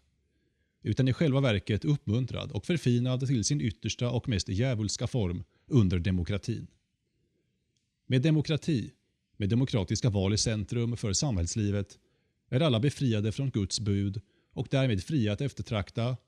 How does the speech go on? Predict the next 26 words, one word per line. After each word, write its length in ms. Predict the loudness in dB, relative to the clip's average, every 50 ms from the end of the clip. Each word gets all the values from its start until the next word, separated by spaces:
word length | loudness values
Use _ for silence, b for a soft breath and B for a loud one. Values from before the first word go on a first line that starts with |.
| _
vad 280 | -2 0 2 2 2 0
de 100 | 0 0
vill 320 | 2 2 0 0 -4 -6 -10 _ _ _ _ _ _ _ _ _ _ _ _ -4
av 140 | 0 2
andras 340 | 2 2 2 0 0 0 0
egendom 520 | 0 2 2 2 2 0 0 -2 -2 -6 -10 -14 _ _ _
och 140 | -6 -4 0 2
uttrycka 420 | 2 2 2 2 0 0 0 0
sina 220 | 0 0 0 0 2
omoraliska 720 | 4 4 4 4 4 4 2 2 2 0 0 0 -2 0
begär 460 | 2 2 2 2 2 0 -2 -2 0
i 100 | 0 0
regelbundna, 760 | 2 2 2 2 2 2 2 2 2 2 2 2 0 0 -2 0
anonyma 640 | 0 0 2 2 2 2 2 2 0 0 -2 -6 -8 -12 _ _
omröstningar. 720 | 0 0 2 2 0 -2 -2 -6 -8 -12 -12 -12 -14 -18 -20 _ _ _ _ _ _ _ _ _ _ _ _ _ _ _ _ _ _ _ _ _ _ _ _ _ _ _ _ _ _ _ _ _ _ _
Sannerligen 800 | -4 0 0 2 2 4 4 4 4 2 2 2 2 0 0 0
kan 180 | 0 0 0 0
denna 220 | 0 0 2 2
liberala 520 | 2 2 2 2 2 0 0 0 0 0
demokrati 800 | 0 0 0 -2 -2 -2 -2 -4 -4 -2 -2 -2 0 0 -2 -2 -4
som 320 | -4 -2 -2 -2 -2 -2 -2
samhällsorganisation 1160 | -2 0 0 2 0 0 0 -2 -2 -2 -2 -2 -2 -2 -2 -4 -4 -2 -2 -2 -2 -4 -4 -4
omöjligt 640 | -2 0 0 0 2 2 2 0 0 -2 -4 -4
vara 240 | -2 0 0 0 0
historiens 640 | -2 -2 -2 -2 -2 -2 -2 -2 -2 -4 -4 -4 -4
slut. 520 | -2 -2 -2 -4 -6 -10 _ -20 -20